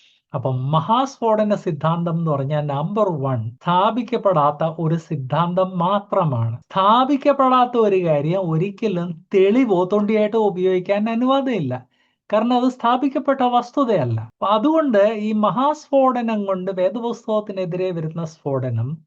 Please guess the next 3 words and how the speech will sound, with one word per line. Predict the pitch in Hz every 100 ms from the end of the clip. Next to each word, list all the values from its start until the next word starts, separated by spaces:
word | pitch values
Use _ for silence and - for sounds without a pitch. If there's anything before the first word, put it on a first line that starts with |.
| _ _ _ _ 147
അത് | 151 185 165 127 156 - _ _ -
വെറും | 135 165 202 202 -
ഒരു | 160 196